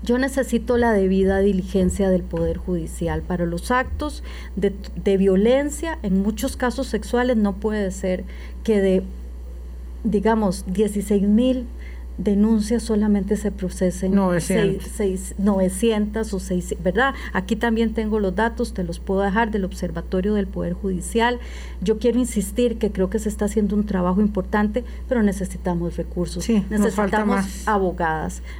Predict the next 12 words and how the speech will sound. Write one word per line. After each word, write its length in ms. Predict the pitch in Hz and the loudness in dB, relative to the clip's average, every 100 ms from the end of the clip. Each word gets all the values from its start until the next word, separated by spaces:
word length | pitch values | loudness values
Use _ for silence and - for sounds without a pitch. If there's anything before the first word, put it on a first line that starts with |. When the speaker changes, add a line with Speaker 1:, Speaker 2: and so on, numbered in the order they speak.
| - | -4
Speaker 1:
¿verdad? 460 | 185 180 214 226 220 | 0 2 2 2 2
Y 140 | 208 | 2
abogados 800 | 185 170 165 226 269 320 330 - - | 4 2 2 2 2 2 -2 -4 -2
y, 260 | 202 185 185 | 0 0 0
y 220 | 196 175 | 2 2
apoyo 460 | 170 - 202 202 | 0 2 2 2
psicológico, 800 | 220 202 - 185 220 262 269 285 - | -2 -4 0 2 4 2 0 -2 2
igual 360 | 208 196 196 | 2 2 2
que 120 | 233 | -2
para 240 | 226 202 185 | -2 -2 0
el 120 | 170 | -2
inamo. 400 | 160 165 156 | -2 -2 -2